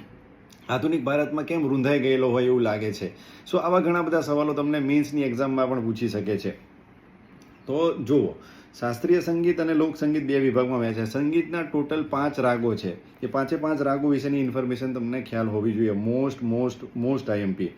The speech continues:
સંગીતના પાંચ રાગો છે, જેની અંદર સૌથી પ્રથમ રાગ છે શ્રી, બીજો રાગ છે, અ, દીપક રાગ, ત્રીજો જે છે એ હિંડોળ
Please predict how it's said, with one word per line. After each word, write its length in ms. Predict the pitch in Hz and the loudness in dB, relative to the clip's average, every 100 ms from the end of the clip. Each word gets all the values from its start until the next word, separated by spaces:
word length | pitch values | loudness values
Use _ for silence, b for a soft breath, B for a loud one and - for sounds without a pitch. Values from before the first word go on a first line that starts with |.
| B B B B | B B B B
સંગીતના 720 | - 120 127 147 143 127 135 143 - | -6 -4 -2 -4 -4 -4 -4 -6 -4
પાંચ 320 | 135 147 147 | 0 0 0
રાગો 360 | 131 123 123 120 | 0 2 2 0
છે, 300 | 127 139 156 | 0 -2 -2
જેની 340 | 110 120 123 | -2 -2 0
અંદર 280 | 127 131 123 - - - - | 0 0 -2 -10 -20 -20 -2
સૌથી 260 | 117 131 | 0 2
પ્રથમ 400 | 160 139 135 131 | 2 2 0 0
રાગ 300 | 120 117 120 | 2 2 0
છે 240 | 113 117 107 | -2 -2 -4
શ્રી, 480 | - 120 131 156 - B B B B B - | -2 -2 0 -2 -6 B B B B B -6
બીજો 280 | 123 123 151 | -4 0 2
રાગ 260 | 131 127 117 | 2 -2 -4
છે, 580 | 110 127 117 110 - | -4 -2 -2 -4 -8
અ, 380 | 110 104 104 101 101 143 | -4 -2 -2 -2 -4 -4
દીપક 380 | 123 - 143 143 | -6 -2 -2 0
રાગ, 220 | 139 143 - - B B B - | 0 -2 -6 -16 B B B -4
ત્રીજો 300 | 131 139 156 | -2 0 0
જે 160 | 135 | 0
છે 160 | 131 139 | 0 0
એ 340 | 117 113 120 101 | -2 -2 -4 -2
હિંડોળ 440 | 117 127 143 143 | 0 2 2 0